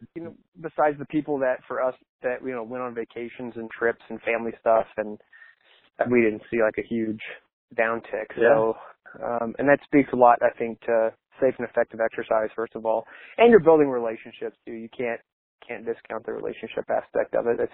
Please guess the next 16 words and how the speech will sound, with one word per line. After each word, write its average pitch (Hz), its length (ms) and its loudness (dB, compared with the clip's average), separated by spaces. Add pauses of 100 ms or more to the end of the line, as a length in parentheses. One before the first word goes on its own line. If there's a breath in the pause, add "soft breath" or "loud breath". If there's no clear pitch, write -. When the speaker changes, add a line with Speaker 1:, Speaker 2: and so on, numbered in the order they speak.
(100)
Speaker 1:
huge 123 360 2
in 117 120 -6
personal 117 320 -4
training. 117 400 -2 (720)
Um, 117 80 2 (140)
Speaker 2:
Absolutely. 110 1080 4 (640)
Speaker 1:
what 147 180 -6
else 180 180 -2
are 165 40 -10
you 143 140 -6
working 143 320 -4
on 113 260 -10
over 120 240 -12
at 113 60 -10
Live 117 240 -4
Oak? 117 160 -6